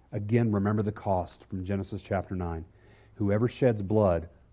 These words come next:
will have his blood shed. Numbers thirty-five, the land is polluted by the shedding of blood, and the only way to cleanse it is by the shedding of the blood of the one who did it in the first place. So remember, this is the cost.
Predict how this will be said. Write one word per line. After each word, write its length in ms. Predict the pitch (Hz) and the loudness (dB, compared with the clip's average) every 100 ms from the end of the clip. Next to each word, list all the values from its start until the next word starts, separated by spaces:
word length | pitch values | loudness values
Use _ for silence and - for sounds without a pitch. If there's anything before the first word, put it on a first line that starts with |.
| _ | _
will 180 | 104 107 | -4 -2
have 180 | 98 101 | -2 -4
his 80 | 92 | -4
blood 280 | 90 90 | -2 -4
shed. 460 | 80 - 101 82 73 - _ _ _ _ _ _ 104 | -4 -4 -2 -2 -6 -12 _ _ _ _ _ _ -4
Numbers 240 | 95 95 | -2 -2
thirty-five, 720 | 117 101 98 113 104 90 82 - _ _ _ _ _ _ _ - | 0 0 0 2 2 2 -2 -8 _ _ _ _ _ _ _ -6
the 60 | |
land 480 | 90 101 113 123 117 | 0 2 2 0 0
is 240 | 117 110 101 | -2 -2 -4
polluted 520 | - 101 104 104 95 | -8 -2 0 0 0
by 100 | 95 | -2
the 80 | 90 | -2
shedding 320 | - 98 92 | -4 -4 -4
of 80 | 85 | -4
blood, 280 | 95 95 | 0 0
and 80 | 92 | 0
the 120 | 90 | -4
only 240 | - 101 101 | -4 -4 -2
way 140 | 98 | -2
to 80 | 95 | -4
cleanse 400 | - 107 98 90 | -4 -4 -4 -4
it 140 | 87 - _ _ | -8 -8 _ _
is 580 | - 110 104 101 101 - _ _ | -2 0 0 -2 -6 -12 _ _
by 120 | - 90 | -8 -6
the 100 | 87 | -6
shedding 560 | - 104 90 85 85 - _ | -8 -6 -4 -4 -8 -12 _
of 80 | 98 | -12
the 60 | 90 | -10
blood 420 | 87 87 82 80 - _ - | -4 -2 -2 -6 -12 _ -10
of 100 | 92 | -8
the 60 | |
one 220 | 85 80 | -8 -8
who 100 | 78 | -10
did 200 | 87 85 | -8 -8
it 120 | 80 85 | -8 -10
in 60 | |
the 60 | 82 | -10
first 300 | - 85 - | -8 -8 -8
place. 460 | - - - - _ _ _ _ _ _ _ | -16 -16 -20 -20 _ _ _ _ _ _ _
So 120 | 107 | -4
remember, 380 | 101 113 120 104 | 2 4 6 4
this 320 | 98 123 151 | 2 0 -2
is 80 | 143 | -10
the 100 | 151 | -14
cost. 680 | - 147 139 120 - - | -10 -8 -10 -12 -18 -20